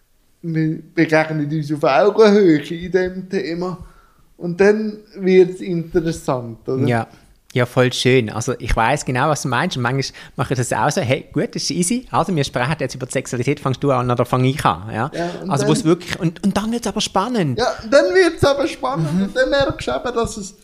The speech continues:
Speaker 1: eigentlich das Natürlichste vom, vom Leben sollte sein, aber so viel tabuisiert oder eben dann auch merkst, wie es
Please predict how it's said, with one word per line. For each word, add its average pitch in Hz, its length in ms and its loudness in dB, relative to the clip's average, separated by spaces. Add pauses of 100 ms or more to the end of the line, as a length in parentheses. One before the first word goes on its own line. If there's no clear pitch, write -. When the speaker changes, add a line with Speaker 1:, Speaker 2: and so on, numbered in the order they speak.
(320)
Speaker 1:
eigentlich 202 300 2
das - 120 -4
Natürlichste 226 840 4
vom, 185 380 -2 (880)
vom 180 200 -10
Leben 180 360 0
sollte 175 520 0
sein, 214 320 -6
aber 185 360 -2 (380)
so 233 400 0
viel 233 360 -2
tabuisiert 202 1000 -4
oder 196 380 2
eben 175 240 -2
dann 175 180 -2
auch 170 220 0
merkst, 165 560 -6 (320)
wie 165 80 -4
es 160 120 -8